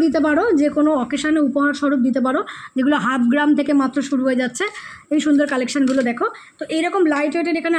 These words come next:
আরও পেয়ে যাবে। আমি মোটামুটি দুটো তোমাদের দেখাচ্ছি লাইট ওয়েট, ছশো মিলি সামথিংয়ে মোটামুটি সাত থেকে সাড়ে সাত হাজার টাকার ভেতরে কিন্তু এরকম চাটাইগুলো পেয়ে যাবে, যেগুলো ছশো, সাড়ে ছশো মিলির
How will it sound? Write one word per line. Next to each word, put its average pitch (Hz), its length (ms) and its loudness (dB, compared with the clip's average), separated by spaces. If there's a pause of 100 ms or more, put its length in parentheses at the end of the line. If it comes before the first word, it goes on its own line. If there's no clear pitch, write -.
আরও 294 220 0
পেয়ে 311 180 0
যাবে। 349 220 0
আমি 311 180 2
মোটামুটি 285 300 2 (100)
দুটো 277 200 0 (160)
তোমাদের 269 300 2
দেখাচ্ছি 240 280 -4 (120)
লাইট 240 260 -2
ওয়েট, 359 160 0 (380)
ছশো 294 340 0
মিলি 320 220 2
সামথিংয়ে 302 400 2
মোটামুটি 311 300 2 (120)
সাত 277 180 -2 (120)
থেকে 311 140 -6 (100)
সাড়ে 247 240 -4
সাত 277 120 -4
হাজার 269 200 -4
টাকার 247 240 -6
ভেতরে 240 300 -2
কিন্তু 269 180 -2 (420)
এরকম 294 240 0 (100)
চাটাইগুলো 277 520 0
পেয়ে 285 160 0
যাবে, 403 180 0
যেগুলো 294 280 2
ছশো, 254 320 -4
সাড়ে 240 160 -2
ছশো 240 240 -2
মিলির 262 200 2